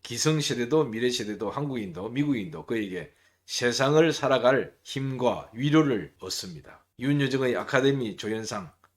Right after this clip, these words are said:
기대하고, 어, 꼭 받았으면 좋겠다. 그렇습니다. 어, 모든 사람들에게, 어, 공감을 주고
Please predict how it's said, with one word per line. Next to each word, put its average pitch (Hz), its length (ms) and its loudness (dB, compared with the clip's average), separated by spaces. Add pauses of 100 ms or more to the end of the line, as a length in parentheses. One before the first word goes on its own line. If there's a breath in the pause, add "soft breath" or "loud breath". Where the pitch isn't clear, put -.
(720)
기대하고, 107 1300 -4 (580)
어, 85 460 -12 (160)
꼭 117 220 -2
받았으면 117 480 -2
좋겠다. 90 420 -14
그렇습니다. 92 800 -8 (140)
어, 113 1040 0
모든 180 340 6
사람들에게, 120 1120 2 (300)
어, 71 800 -14
공감을 143 560 6
주고 87 460 -10